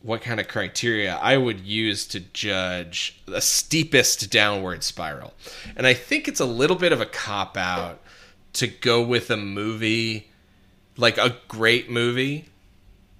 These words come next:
that then spawns countless bad sequels, because I think that's kinda run of the mill. That's almost something that you find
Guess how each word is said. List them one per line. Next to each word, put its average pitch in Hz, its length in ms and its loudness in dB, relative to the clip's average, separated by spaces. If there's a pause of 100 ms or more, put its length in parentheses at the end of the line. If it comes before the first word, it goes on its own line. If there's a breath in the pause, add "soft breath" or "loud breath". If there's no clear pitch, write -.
(180)
that 113 240 4
then 104 240 4
spawns 95 880 0
countless 90 600 -8
bad 82 340 -6
sequels, - 460 -10
because 104 320 -12
I 110 40 -4
think 147 200 -6
that's - 440 -2
kinda 170 340 6
run 127 240 4
of 107 100 -2
the 101 60 -4
mill. 98 360 -4
That's 110 220 0
almost 131 300 -2
something 104 420 -6
that 95 160 -8
you 90 80 -10
find 92 640 -6